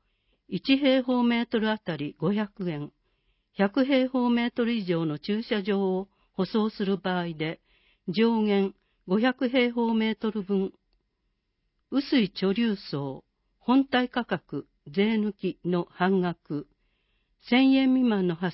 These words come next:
数が生じた場合は切り捨て、上限二万五千円。必ず事前にご相談ください。予算上限に達し次第終了します。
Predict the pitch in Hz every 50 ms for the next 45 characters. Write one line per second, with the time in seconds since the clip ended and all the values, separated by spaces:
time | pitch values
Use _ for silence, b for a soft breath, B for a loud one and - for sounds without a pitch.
0 | - - 254 240 220 196 175 165 - - 196 190 190 185 196 - - 190 170 -
1 | 180 170 170 165 165 160 156 156 - - _ - 190 165 185 190 - - _ _
2 | - 156 156 - _ _ _ _ _ _ _ _ _ _ _ _ _ _ - 170
3 | 185 220 233 233 233 226 220 208 202 202 202 - _ - 190 190 214 247 240 220
4 | 185 - 156 147 - - 165 160 160 151 151 151 147 143 - _ _ _ _ _
5 | _ _ _ _ _ _ _ _ _ _ _ _ _ _ _ _ _ _ _ -
6 | 202 214 233 262 262 254 247 240 - 233 214 190 185 - 202 202 185 233 233 240
7 | 240 226 190 - 190 185 - 220 202 202 185 196 190 196 196 - 190 175 175 170
8 | - - 160 143 147 - _ _ _ _ _ _ _ _ _ _ _ _ _ _
9 | _ _ _ _ - - 233 262 269 - 254 233 208 185 151 190 196 208 220 214
10 | 220 226 220 208 208 202 - - 180 175 - - 226 214 - 247 202 180 160 151
11 | 143 - - - 190 180 180 175 180 170 180 180 - - 160 147 156 151 -